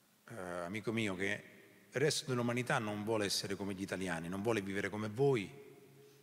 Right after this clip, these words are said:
non sente di dover essere salvato, non sente di dover essere redento, di dover arrivare ad una redenzione,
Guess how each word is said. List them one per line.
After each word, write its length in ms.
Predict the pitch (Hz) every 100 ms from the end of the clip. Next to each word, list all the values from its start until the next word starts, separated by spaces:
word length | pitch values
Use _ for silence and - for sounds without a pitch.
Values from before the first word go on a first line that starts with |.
| -
non 200 | 110 110
sente 480 | - 139 123 107 120
di 100 | 107
dover 220 | 104 104
essere 320 | 104 - 104
salvato, 840 | - 101 104 139 123 104 107 - - - - - - - 120
non 220 | 120 120
sente 400 | 135 123 113 101
di 80 | 92
dover 280 | 98 101
essere 480 | 104 - - 101 95
redento, 440 | 101 131 120 92 90
di 120 | 92
dover 180 | 101 101
arrivare 420 | 95 101 107 101
ad 100 | 98
una 140 | 101
redenzione, 800 | 101 98 98 - - 117 104 87